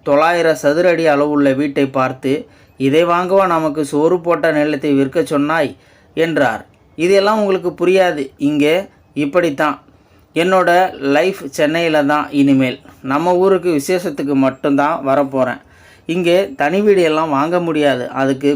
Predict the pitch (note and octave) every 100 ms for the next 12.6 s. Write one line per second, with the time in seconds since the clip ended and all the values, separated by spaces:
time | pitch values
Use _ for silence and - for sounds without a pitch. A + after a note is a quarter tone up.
0 | C#3 C#3 F3+ F3+ D3+ C#3+ E3+ C#3+ C3 C#3
1 | C#3+ B2+ A#2 - _ _ - D3 D#3+ E3
2 | E3+ E3+ D#3+ E3+ E3 C#3 G#2+ - _ -
3 | C3 C#3 F3 D#3+ D#3 C3+ A#2+ F3 D#3 D#3+
4 | D#3 C#3+ C#3 C#3 C#3+ D#3 C#3 B2+ A2+ -
5 | _ - - - - D#3+ G#3+ G3+ F#3+ -
6 | E3 D#3+ D#3+ F3+ C#3+ C#3+ E3+ E3+ D3+ C#3
7 | D3 - D#3 D3 D3+ D#3 A#2+ C#3 D#3 E3
8 | C3+ - - - - - E3 E3+ E3 E3
9 | G3 F#3+ E3+ C3+ B2 G2+ - _ - C3+
10 | D#3 E3 D3 D3 C#3+ C3 - _ _ _
11 | _ - D3+ G3 G3+ F3 D3 E3+ D3+ D3+
12 | E3 D3+ C#3 C3+ A#2+